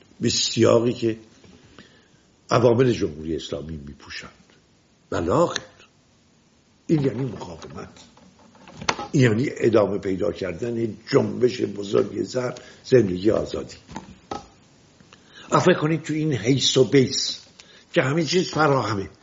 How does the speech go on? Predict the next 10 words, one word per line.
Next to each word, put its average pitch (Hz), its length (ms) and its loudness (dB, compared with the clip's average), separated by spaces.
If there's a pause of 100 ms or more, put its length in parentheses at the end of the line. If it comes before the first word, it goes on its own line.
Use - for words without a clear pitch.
(240)
برای 127 140 -2
اینکه 165 180 2
اپوزیسیون 147 480 -2
قدم 127 400 0
رو 147 100 0
پیش - 380 -2
بگذاره 95 540 0 (1300)
و 143 120 6
پروسهٔ 147 960 4
اتحاد 139 520 -2